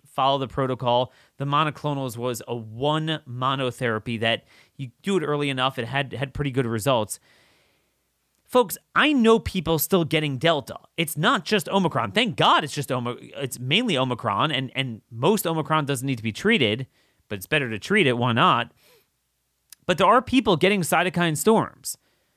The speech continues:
There are people getting hospitalized to this week. And yet they're suspending it. Just two weeks ago, a, a report from New Jersey, New Jersey's government showed about half the cases were still Delta.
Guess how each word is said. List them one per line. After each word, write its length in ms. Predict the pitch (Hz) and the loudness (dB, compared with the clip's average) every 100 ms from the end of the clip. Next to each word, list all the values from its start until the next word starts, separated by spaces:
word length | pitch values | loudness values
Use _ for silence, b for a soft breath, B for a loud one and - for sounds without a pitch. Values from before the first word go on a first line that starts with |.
| _ _ - | _ _ -6
There 80 | 107 | 0
are 120 | 175 | 0
people 300 | - 220 214 | 2 0 2
getting 200 | 208 208 | 4 4
hospitalized 520 | 190 214 - 170 160 - | 4 4 4 2 2 -2
to 80 | |
this 220 | 147 170 147 | -2 -2 0
week. 460 | 214 - _ - _ _ _ _ _ _ _ _ _ _ _ _ _ _ _ _ _ _ _ _ - | -4 -4 _ -20 _ _ _ _ _ _ _ _ _ _ _ _ _ _ _ _ _ _ _ _ -6
And 220 | 160 151 | -4 0
yet 240 | 170 156 | 0 -2
they're 220 | 139 160 151 | -2 0 0
suspending 480 | - 151 185 190 | 0 0 0 0
it. 140 | 143 127 | -2 0
Just 200 | 233 - | 0 2
two 140 | 285 | 0
weeks 300 | 233 233 - | 2 0 -2
ago, 400 | 165 139 117 151 - | 0 2 2 0 2
a, 60 | |
a 20 | |
report 400 | 147 139 190 202 | 0 0 -2 -2
from 140 | - 170 | -2 0
New 140 | 151 | 0
Jersey, 580 | 120 151 175 113 80 - _ _ - | 4 4 4 0 -6 -12 _ _ -4
New 100 | 143 | 0
Jersey's 400 | 135 185 185 151 | 2 4 2 2
government 480 | - 175 156 104 - | 2 2 -2 -6 -8
showed 400 | - 135 135 131 b b b - | -2 2 2 -2 b b b -2
about 240 | 143 156 | 0 0
half 320 | - 165 180 | -2 -2 -2
the 80 | - | -4
cases 420 | - 160 185 120 | -2 0 0 -2
were 200 | 113 120 | 0 0
still 220 | 113 160 117 | 2 0 2
Delta. 400 | 135 170 - | 2 2 -2